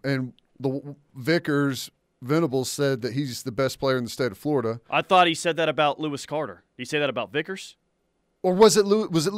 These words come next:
Speaker 1: okay,
Speaker 2: Yeah,
Speaker 1: Lewis
Speaker 2: yeah.
Speaker 1: Carter, he said that. Okay, yeah, yeah, yeah, sorry. Well, that just tells you how good both of those players were that they got out of the state. So, yeah. Um,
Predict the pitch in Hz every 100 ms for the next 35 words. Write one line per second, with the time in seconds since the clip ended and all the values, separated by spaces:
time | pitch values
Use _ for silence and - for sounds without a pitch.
0 | - 196 170 151 170 185 139 120 151 135
1 | 123 117 127 110 127 147 127 104 139 135
2 | 123 117 107 98 143 117 104 - _ -
3 | 156 135 _ 170 156 147 - 156 143 135
4 | 135 139 143 139 127 127 - 135 127 113
5 | 127 117 123 107 127 113 95 87 - 107
6 | 92 87 - 123 107 101 95 _ - -
7 | _ _ 120 131 107 - _ _ - 110
8 | 101 98 92